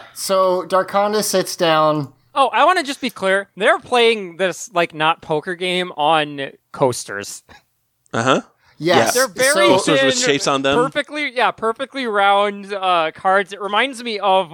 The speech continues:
Speaker 2: um, ah, I cannot remember the name of the game, but there are,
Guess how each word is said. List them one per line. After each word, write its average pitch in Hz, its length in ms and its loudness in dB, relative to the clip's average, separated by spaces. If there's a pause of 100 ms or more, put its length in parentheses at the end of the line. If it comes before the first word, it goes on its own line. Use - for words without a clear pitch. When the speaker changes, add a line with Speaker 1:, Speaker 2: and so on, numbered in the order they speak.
Speaker 2:
um, 160 440 0 (1200)
ah, 190 180 -6
I 180 80 -4
cannot 233 440 -2
remember 202 320 -4
the 165 100 -8
name 175 300 -4
of 202 100 -6
the 214 80 -10
game, 220 340 -2
but 180 200 -14
there 196 240 0
are, 185 180 2